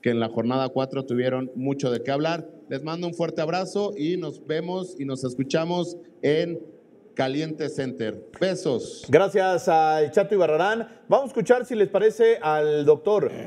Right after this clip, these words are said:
Speaker 2: Luis Raúl González, uno de los, eh, mejores presidentes que ha tenido Pumas en los últimos años,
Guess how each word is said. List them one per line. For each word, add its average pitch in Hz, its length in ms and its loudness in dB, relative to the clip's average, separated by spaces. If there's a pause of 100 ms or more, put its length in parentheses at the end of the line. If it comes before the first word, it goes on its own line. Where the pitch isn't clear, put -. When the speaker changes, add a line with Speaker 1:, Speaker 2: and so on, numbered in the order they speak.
(160)
Speaker 2:
Luis 131 160 4
Raúl 156 260 4
González, 190 680 2
uno 151 180 0
de 135 80 4
los, 117 340 2
eh, 117 120 0
mejores 185 400 2
presidentes 131 540 -4
que 131 80 0
ha 113 60 0
tenido 120 220 -4
Pumas 127 380 -4
en 107 60 -10
los 101 120 -8
últimos 131 380 -2
años, 170 420 -2